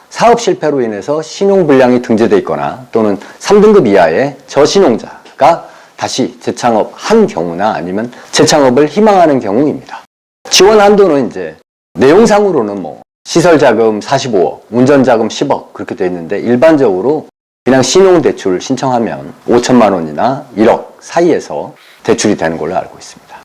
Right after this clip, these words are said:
시설 자금일 경우는 이제 금액이 크니까 십 년 동안 대출을 해주고요. 운전 자금일 경우에는 삼 년 거치 삼 년 상환, 합계 육 년 동안 대출이 이루어지는 경우가 대부분입니다.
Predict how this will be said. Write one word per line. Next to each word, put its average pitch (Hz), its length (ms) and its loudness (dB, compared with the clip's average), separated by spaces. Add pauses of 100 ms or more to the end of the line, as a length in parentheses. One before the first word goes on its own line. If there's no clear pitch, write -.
(180)
시설 247 280 2
자금일 185 360 2
경우는 113 260 -4
이제 - 100 -14
금액이 143 300 -2
크니까 208 640 -4 (300)
십 - 220 -2
년 226 200 4
동안 101 520 -4
대출을 101 360 -2
해주고요. 90 580 -4 (180)
운전 170 280 4
자금일 151 320 4
경우에는 95 560 -6 (100)
삼 160 220 0
년 151 200 4
거치 110 220 -2
삼 156 200 -2
년 139 100 2
상환, 78 300 -6 (500)
합계 110 460 -2 (200)
육 120 100 2
년 156 220 4
동안 95 220 -4
대출이 95 560 -12
이루어지는 95 540 -8
경우가 73 320 -4
대부분입니다. 85 720 -4